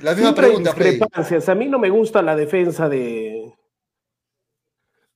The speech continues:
Speaker 2: de la Copa América. Hay jugadores que sobran. Ahora depende del sistema que se va a jugar también, ¿no?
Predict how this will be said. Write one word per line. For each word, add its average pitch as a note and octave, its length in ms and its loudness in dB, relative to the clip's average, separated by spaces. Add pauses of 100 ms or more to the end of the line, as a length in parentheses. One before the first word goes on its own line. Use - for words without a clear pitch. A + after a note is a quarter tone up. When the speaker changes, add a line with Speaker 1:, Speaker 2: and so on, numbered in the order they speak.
(100)
Speaker 2:
de D3 200 0
la D3 140 0
Copa E3 220 0
América. D3+ 840 -2 (420)
Hay F#3 140 0
jugadores F3 500 0
que D#3 140 -4
sobran. D#3+ 680 0 (260)
Ahora A3+ 220 4
depende B3 380 4
del F#3+ 180 6
sistema G3+ 480 2
que D3+ 120 -6
se C#3+ 120 -4
va E3+ 100 0
a - 20 -4
jugar D3+ 500 0
también, B2+ 460 -8
¿no? C#3+ 300 -12